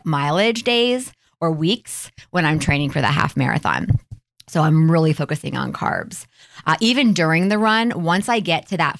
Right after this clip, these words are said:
five mile plus, uh, on my run, so anything pl-, uh, more than five miles, I'm using those carb chews that I, I don't know if what you prefer, but I have been a fan of either the Honey Stinger or the Gatorade brands, which I'll link to in the show notes.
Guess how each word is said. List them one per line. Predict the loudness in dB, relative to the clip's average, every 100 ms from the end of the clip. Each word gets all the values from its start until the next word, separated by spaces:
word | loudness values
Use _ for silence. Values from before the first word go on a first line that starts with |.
| -2
five | 0 2 0
mile | 0 0 0 -2
plus, | -4 0 0 0 -2 -12 -16 _ _ _ -4
uh, | -2
on | 0 2
my | 2 2
run, | 2 0 0
so | -2 0
anything | 0 2 0
pl-, | 0 -4 0
uh, | 0 0 0
more | 2 2
than | 2 0
five | 2 0 2
miles, | 2 2 2 0
I'm | 0 2
using | 4 2 2 2
those | 2 0
carb | -2 0 0 0
chews | 0 2 4 2 -2 -8 -14 -14 -6
that | -2 -2 -2
I, | -4 -2
I | -2 -2
don't | -2
know | 0 -2 -4 -12 _ _
if | -8 -8 _ _
what | -2 0 0
you | -2 0 0
prefer, | 2 0 2 2 2
but | 2
I | 0 -2 0 0 0
have | -2
been | 0
a | 0
fan | 0 2 2 2
of | 2
either | 2 2
the | 0
Honey | -2 0 2 0
Stinger | -2 -2 0 2 2 2
or | 0 0
the | 0
Gatorade | -4 -4 0 2 2 2
brands, | 0 0 2 2 0
which | 2
I'll | 2 2
link | -2 -2
to | -2
in | -2
the | -2
show | -2 0
notes. | 2 2 -2